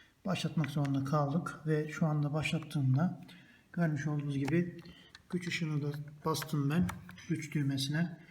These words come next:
Şarjım takılı. Şöyle ekran hiçbir şekilde gelmiyor. Böyle kalıyor, kalmakta. Peki bu sorunu nasıl çözeceğiz?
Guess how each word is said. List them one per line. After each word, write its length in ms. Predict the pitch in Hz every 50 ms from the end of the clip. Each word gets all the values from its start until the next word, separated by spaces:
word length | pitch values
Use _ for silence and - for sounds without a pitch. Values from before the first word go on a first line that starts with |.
| - - - - -
Şarjım 440 | - - 175 151 143 135 143 131
takılı. 500 | 131 147 135 139 143 135 151 170 180 175 - - - - - - - - - -
Şöyle 400 | - 147 131 123 131 151 165 160 - - - - - - - - - - - -
ekran 440 | - 185 165 - 156 143 151 - - -
hiçbir 280 | 190 196 190 - - 165
şekilde 420 | - - 147 127 139 143 151 160
gelmiyor. 460 | 156 147 139 131 127 123 127 127 127 143
Böyle 340 | 147 135 131 131 135 - -
kalıyor, 400 | - - 165 143 139 131 127 131 143 151 -
kalmakta. 600 | - - 151 139 139 131 135 135 - 147 156 170 185 - - - _ _ _ _ _ - - _ _ _
Peki 600 | - 190 180 - 180 170 170 170 - - - - - - - - - - _ _ _ - -
bu 120 | 170 156
sorunu 260 | - - 180 170 165
nasıl 220 | 160 160 - - -
çözeceğiz? 520 | - 160 143 131 147 180 196 - - -